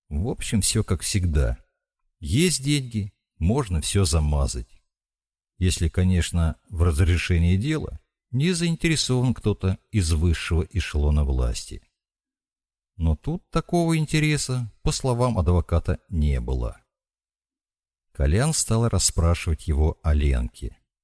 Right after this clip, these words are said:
Адвокат поскучнел. "Она сейчас дома. К ней приставили сиделку". Колян неприятно удивился. "Зачем сиделку?"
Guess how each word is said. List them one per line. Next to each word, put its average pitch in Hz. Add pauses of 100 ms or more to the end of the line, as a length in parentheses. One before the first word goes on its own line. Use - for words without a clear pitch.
(320)
Адвокат 78
поскучнел. - (680)
"Она 92
сейчас 98
дома. 85 (680)
К 120
ней 110
приставили 87
сиделку". 67 (1400)
Колян 85
неприятно 82
удивился. 82 (840)
"Зачем 107
сиделку?" -